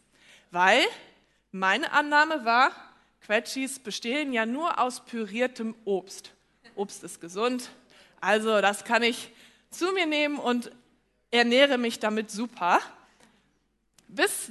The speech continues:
Jonas irgendwann kam und meinte, „Du Corinna, in diesen Quetschis ist Fruchtzucker. Und Fruchtzucker, sehr viel Fruchtzucker sogar, und das ist nicht unbedingt gesünder als normaler Zucker.“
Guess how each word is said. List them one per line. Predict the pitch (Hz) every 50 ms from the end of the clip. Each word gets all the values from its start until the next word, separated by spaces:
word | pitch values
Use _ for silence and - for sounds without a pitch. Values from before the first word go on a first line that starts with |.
| 202 208
Jonas | 202 214 262 311 330 311 262 285 415 415 - -
irgendwann | 240 254 302 285 269 240 233 233 226 240 330 359 - - - _ _ _ _ -
kam | - - 277 285 330 359 277
und | 240 240
meinte, | 233 233 254 269 262 269 269 269 277 233 214
„Du | 254 311 349
Corinna, | - - 294 254 262 302 240 220 240 339 359 - - - - - - - _ _ -
in | - 294 359 453 440
diesen | 339 339 - 302 302
Quetschis | - - 262 262 262 - - - 226 254 285 - - - - _ _ _ _ _ _ _ _
ist | - 277 - - -
Fruchtzucker. | - - 320 359 - - - - - - 160 - - 190 - - - _ _ _ _ _
Und | - 226 247 233
Fruchtzucker, | - - 269 339 440 - - - - - - 208 202 - - 262 285 302 294 - - - -
sehr | 185 214 220 226
viel | 226 - - 294 349 349
Fruchtzucker | - - - 175 - - - - 202 190 - 208 240 285 277 -
sogar, | - 233 226 220 247 262 311 359 - - - - - -
und | 220 240 226
das | 240 294 - - - - -
ist | 403 - - - -
nicht | 311 330 294 - - -
unbedingt | - 370 427 466 453 415 349 285 320 320 349 359 - -
gesünder | 302 285 233 220 262 285 302 269 202 196 202 226 311 - - - - - _ _ _ _ _ _ _ _ _ _ -
als | 247 254 262 285 277 - 262
normaler | 269 262 247 240 240 254 254 233 170 - -
Zucker.“ | - - 147 - - - -